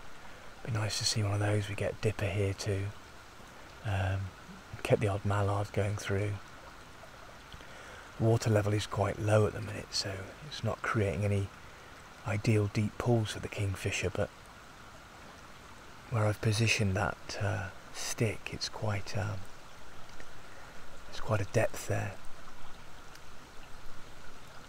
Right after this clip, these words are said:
I'm tempted now to stay a little bit longer, I think. Uh, I've got my day off today, so I can stay till at least five o'clock, so I've got at least another three and a half, four hours.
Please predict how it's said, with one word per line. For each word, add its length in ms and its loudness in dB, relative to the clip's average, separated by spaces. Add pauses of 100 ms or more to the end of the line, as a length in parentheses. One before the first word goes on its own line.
(400)
I'm 80 -6
tempted 340 2
now 200 4
to 120 -2
stay 280 2
a 40 2
little 120 2
bit 200 0
longer, 340 4
I 80 0
think. 380 0
Uh, 260 -2 (1080)
I've 80 -2
got 140 -2
my 120 4
day 240 10
off 240 8
today, 320 0
so 180 0 (1080)
I 40 -2 (180)
can 160 -2
stay 380 2
till 160 4
at 60 4
least 260 2
five 280 6
o'clock, 440 -4
so 140 0
I've 100 -4
got 180 2
at 100 -2
least 240 -2
another 260 -2 (960)
three 200 2
and 80 4
a 40 4
half, 140 0
four 300 4
hours. 480 0